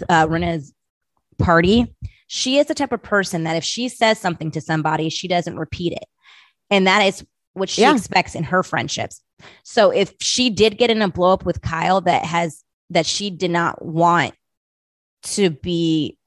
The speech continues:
Speaker 1: on the show and that she, she was, um, that was not captured or, you know, on film and stuff like that, and they know that, and she's asking Rinna to not bring it up because it wasn't even filmed.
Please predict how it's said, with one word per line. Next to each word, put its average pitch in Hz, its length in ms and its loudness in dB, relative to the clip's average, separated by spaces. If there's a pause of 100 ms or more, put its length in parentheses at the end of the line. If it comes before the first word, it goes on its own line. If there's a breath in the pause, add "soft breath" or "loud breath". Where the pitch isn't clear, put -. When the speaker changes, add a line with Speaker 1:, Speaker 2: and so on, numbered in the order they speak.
(100)
Speaker 1:
on 175 240 4
the 165 80 0
show 175 680 4
and 170 160 -2
that 160 160 -4
she, - 240 -10 (160)
she 190 240 -2
was, 175 260 0 (240)
um, 151 400 0 (120)
that 160 220 4
was 165 160 2
not 160 300 2 (100)
captured 165 440 -2
or, 143 120 0 (160)
you 180 120 -2
know, 135 100 -2
on 151 160 0
film 170 400 -2
and 175 80 -4
stuff 180 160 -6
like 175 140 -2
that, 160 120 0
and 165 120 -2
they 165 100 -2
know 151 240 0
that, 208 340 4 (680 soft breath)
and 185 160 -2
she's 202 240 -4
asking 185 500 0
Rinna 160 300 0
to 180 120 -8
not 160 280 -4
bring 165 240 -4
it 165 80 0
up 156 80 0
because 175 240 -2
it 160 80 0
wasn't 165 240 2
even 160 180 -6
filmed. 175 540 0